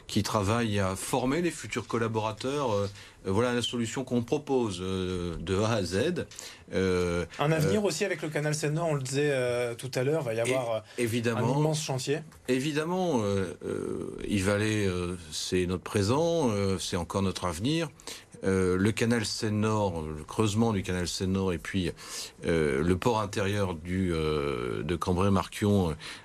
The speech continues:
Speaker 1: euh, que la communauté d'agglomération de Cambrai et la région et, et la communauté de communes aux Artistes Marquion mettent en œuvre, et demain, un, un nouvel atout. Euh,
Speaker 2: On pourra pérenniser sur ce chantier, je veux dire, c'est, euh, c'est pas juste le creusement et des employés, des ouvriers qui vont être là pour, euh, pour
Speaker 1: Non,
Speaker 2: travailler.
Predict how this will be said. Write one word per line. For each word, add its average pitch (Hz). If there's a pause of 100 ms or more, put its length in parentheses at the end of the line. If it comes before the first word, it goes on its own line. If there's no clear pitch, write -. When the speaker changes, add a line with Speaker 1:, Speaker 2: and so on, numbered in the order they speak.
(120)
Speaker 1:
euh, 71
que -
la 92
communauté 87
d'agglomération 82
de 92
Cambrai 90
et 85
la 78
région 90
et, 76 (480)
et 95
la 90
communauté 90
de 90
communes 98
aux 87
Artistes -
Marquion 95
mettent 90
en 87
œuvre, 131 (260)
et -
demain, 104
un, 110
un -
nouvel 123
atout. 156 (160)
Euh, 78 (360)
Speaker 2:
On -
pourra 160
pérenniser 202
sur 180
ce 165
chantier, 160
je 160
veux 139
dire, 156
c'est, 139 (360)
euh, 127
c'est 131
pas 143
juste 156
le 139
creusement 143
et 127
des 120
employés, 123
des 123
ouvriers 117
qui 147
vont 110
être 101
là 120
pour, 104
euh, 98
pour 117
Speaker 1:
Non, 156
Speaker 2:
travailler. 131